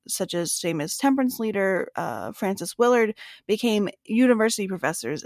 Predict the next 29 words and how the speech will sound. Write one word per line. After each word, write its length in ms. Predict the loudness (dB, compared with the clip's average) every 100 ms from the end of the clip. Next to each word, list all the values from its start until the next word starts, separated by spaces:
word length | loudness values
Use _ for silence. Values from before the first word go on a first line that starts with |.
| -4
in 160 | -2
the 160 | -2 -2
eighteen 360 | -4 -6 -8 -2
seventies. 640 | 0 0 -2 -8 -12 -12 _ -20 _ 4
Their 280 | 8 10 8
purview, 480 | 2 0 0 -2
however, 540 | 0 0 0 -2 -2 -4
was 380 | -2 -2 -4 -6
usually 320 | -4 0 0
limited 520 | 2 2 2 0 -2 -4
to 120 | -6
the 360 | -4 -4 -4
women's 720 | -4 2 6 6 4 0 -4 -8
affairs 680 | -8 -6 -6 -8 -12 -10
within 240 | -6 -4 -4
the 100 | -2
university, 680 | -4 -4 -6 -6 -8 -8 -8 -16 -16 -2
and 100 | 2
they 100 | 4
tended 280 | 4 2 2
to 60 | -2
teach 400 | -4 -6 -6 -6
the 260 | -6 -4
soft 880 | -2 -2 0 2 4 4 4 -2 -10
subjects, 920 | -6 -4 -4 -4 -6 -6 -8 -6 -6 -4
such 300 | -4 -2 -2
as 240 | -2 -4 -10
foreign 580 | -8 0 2 4 2
languages, 920 | 2 0 0 0 -2 -2 -2 -2 -4